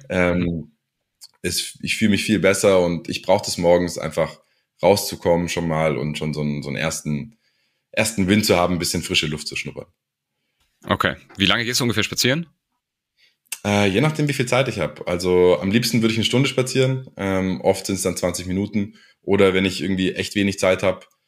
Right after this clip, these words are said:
Speaker 1: oder busy bin gerade, dann spaziere ich einfach zu meinem Office.
Speaker 2: Okay. Merkst du's, wenn du's jetzt nicht schaffst, die Routine zu machen?
Speaker 1: Ja.
Speaker 2: Merkst du, dass es dir abgeht?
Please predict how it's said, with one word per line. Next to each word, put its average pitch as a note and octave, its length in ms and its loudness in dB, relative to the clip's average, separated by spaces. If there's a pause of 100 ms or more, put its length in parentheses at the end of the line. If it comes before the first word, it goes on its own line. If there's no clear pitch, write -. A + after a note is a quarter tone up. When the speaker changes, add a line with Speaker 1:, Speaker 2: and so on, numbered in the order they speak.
(180)
Speaker 1:
oder E2+ 220 -2
busy F#2 280 -2
bin F2+ 180 -2
gerade, E2 400 2
dann D#2 300 -2
spaziere E2+ 420 -4
ich E2 120 -6
einfach - 180 -14
zu - 120 -10
meinem D2 200 -6
Office. - 420 -10 (800)
Speaker 2:
Okay. G2+ 240 0 (680)
Merkst F#2+ 560 2
du's, C3+ 180 0
wenn G#2+ 100 2
du's G2+ 160 0
jetzt - 180 0
nicht A#2+ 160 4
schaffst, - 520 -4
die G#2+ 240 -8
Routine A#2 320 -2
zu - 120 -4
machen? A2+ 200 -4
Speaker 1:
Ja. F#2 60 -4
Speaker 2:
Merkst - 240 -2
du, A2 40 -6
dass - 100 -6
es - 100 -4
dir C2+ 100 2
abgeht? - 300 -6